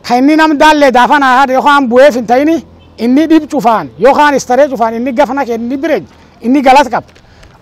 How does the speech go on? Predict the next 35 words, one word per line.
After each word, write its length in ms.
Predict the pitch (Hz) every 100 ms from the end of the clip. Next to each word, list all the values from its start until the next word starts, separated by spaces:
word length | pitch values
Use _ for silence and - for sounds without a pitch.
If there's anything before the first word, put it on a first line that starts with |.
| -
Onna 280 | 262 311 320
sii 160 | 277
kennina 340 | 247 285 247 233
akkasumen 560 | 240 254 - 269 302
delii 600 | 285 277 302 311 311 302 - _ _ _ _ 160
ga-, 140 | -
eh, 200 | 233 233
Maammed, 460 | 220 233 254 262 180
Maammed 240 | 208 254 269
Rooballeen 340 | 247 254 240
akkasumen. 420 | 254 254 247 202 - _ _
Maan 200 | 208 269
jennaan 300 | 254 247 269
fulaan 340 | - 226 254 285
ejjita, 400 | 254 285 277 247 _ _ -
ka 100 | 202
gafna 340 | 254 277 269
fulaa 260 | 240 269 254
dhibaa 260 | 240 269
bira 180 | 262 285
ejjitu, 240 | 254 277
hojja 300 | 208 233 240
istaree 280 | 254 - 262
ati 140 | 262 226
bira 140 | 294
ejjitu, 280 | 277 285 - - - - - -
akkasum 460 | 262 - 294 269
eega 220 | 294 320
kees 200 | 294 320
hin 120 | 277 262
deebiini. 460 | 269 269 339 226 - - - - - - -
Waan 260 | 170 240 247
dasa 240 | 254 302
ta'u 240 | 302 320 330
jirta, 340 | 294 220 165